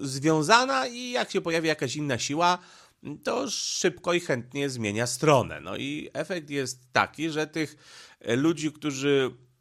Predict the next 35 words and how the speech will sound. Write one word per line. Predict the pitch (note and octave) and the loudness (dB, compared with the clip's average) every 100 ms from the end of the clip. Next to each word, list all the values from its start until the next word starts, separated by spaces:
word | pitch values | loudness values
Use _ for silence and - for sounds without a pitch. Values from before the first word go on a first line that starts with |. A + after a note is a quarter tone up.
| _ - | _ -6
przejmują | - E3 D3+ D#3 E3+ C3 F#2 E2 - _ _ _ _ _ - - | -2 2 4 6 4 4 0 -6 -18 _ _ _ _ _ -12 -4
Syrię, | - C3 G2+ A#2+ | 2 2 4 2
już | C#3+ C#3 | 0 -2
teraz | C3+ A#2+ B2+ | 2 4 4
zdecydowanie | B2+ B2+ G#2 F#2+ A2 | 0 -4 -4 -4 -2
więcej. | B2+ D3+ C3 - - - | 6 6 6 -4 -12 -8
Teraz | C#3 - | -8 -6
to | C#3 | -6
pewnie | B2+ C3+ | -4 -4
jest | B2 | -4
ich | B2+ B2+ | -10 -10
kilkadziesiąt | B2+ B2+ A#2 C3+ | -6 -4 -4 -8
tysięcy | C3 G#3 C4+ A3 C#3 | -4 2 2 2 -4
i | |
teraz | D3+ D3 D#3 - - - - | 2 4 4 0 -14 -12 -2
pewnie | C#3 D3 D3 | 0 2 0
byłoby | C3+ C#3+ C#3+ | 0 0 0
to | D#3 | -2
dużo | C3+ B2+ C#3 | -2 -2 -2
trudniejsze. | E3 E3+ F#3 E3+ C#3 - - _ - - _ - | 0 0 2 2 2 -4 -8 _ -20 -20 _ 2
Ale | C4+ D4 | 4 4
nadal | F3+ A2 E2+ C3+ F3+ | 2 -4 -4 -2 -2
byłoby | A#2+ G#2 A#2 G#2+ | -4 -2 -2 -4
to | - D3 | -4 -4
teoretycznie | F#3 E3+ D#3+ - - D#3+ | -2 -2 -4 -8 -4 2
możliwe. | G3+ D#3 A2 - - - | 2 4 0 -4 -16 -8
Nadal | G2+ A#2+ F#3+ | -6 -2 -4
siedzi | - G#2+ B2 D3 | -4 -6 -6 -8
i | |
nic | C3 B2 B2 | -8 -6 -4
nie | F#2+ | -4
robi. | F2+ | -4
Czyli | - A3+ | 0 2
Amerykanie | A3 G#3 F#3+ E3+ | 4 2 2 2
pozwolili. | C3+ A2 G2 E2 - | -2 -2 -4 -6 -14